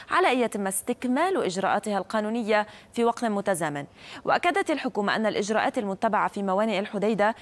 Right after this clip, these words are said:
هي ذاتها التي يجري التعامل بها منذ بداية الهدنة في الثاني من أبريل الماضي، وهي نفس الإجراءات تمامًا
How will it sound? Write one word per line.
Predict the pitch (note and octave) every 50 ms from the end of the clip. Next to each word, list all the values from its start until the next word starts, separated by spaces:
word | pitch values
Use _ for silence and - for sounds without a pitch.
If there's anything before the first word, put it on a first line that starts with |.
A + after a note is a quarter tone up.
| - - - -
هي | - B3+ C#4 C4+ A#3+ A3 G#3+ F3
ذاتها | G#3+ B3 C#4 - C4 A3+ G#3+
التي | G#3+ G3+ G3+ - G#3
يجري | G#3+ A3+ F#3+ G3+ F#3
التعامل | F3+ - G#3+ F#3 A3 A3+ G#3+ G3+
بها | F#3+ G#3+ A3 A3
منذ | G#3+ G#3 G#3 G#3 G3+
بداية | F3+ G3 G3 G#3+ A#3 C4 C4+ B3 A#3+
الهدنة | A3 F#3+ G3 A3+ A#3 F#3 G#3 G#3 A3+ - - - - - -
في | -
الثاني | F4+ D#4 - E4 D4 B3+
من | A3+ G#3+ E3+
أبريل | D#3+ G3 F#3+ B3+ C4 B3+
الماضي، | A#3 A3+ A#3 A#3 A3 E3+ E3 - - - _ -
وهي | - F#3+ G3 G3+ G#3
نفس | A3+ C4 D#4+ - - - -
الإجراءات | D4+ A#3 C4+ B3 C#4+ C#4 C4+ D#4 -
تمامًا | - D4+ C4 C4+ D#4+ F4 D#4 A#3+ F#3 F3+